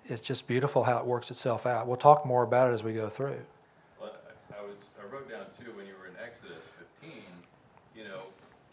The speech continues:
Speaker 2: Ruth is in the line of the branch. You know, so in some ways, Ruth was Naomi's branch.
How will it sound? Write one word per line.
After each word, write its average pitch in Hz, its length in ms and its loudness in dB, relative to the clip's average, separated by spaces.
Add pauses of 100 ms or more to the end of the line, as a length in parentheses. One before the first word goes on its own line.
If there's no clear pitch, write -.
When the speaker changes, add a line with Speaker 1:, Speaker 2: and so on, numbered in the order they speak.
(440)
Speaker 2:
Ruth 185 300 -12 (380)
is 107 180 -12 (1040)
in 104 60 -20
the 101 100 -16
line 107 540 -14 (100)
of - 160 -20
the - 60 -20
branch. - 500 -16 (1400)
You - 140 -20
know, 95 80 -18 (320)
so 104 140 -14 (360)
in 110 160 -20
some - 180 -10
ways, 110 220 -12 (140)
Ruth 131 340 -18
was 98 240 -16
Naomi's 98 500 -18
branch. - 440 -16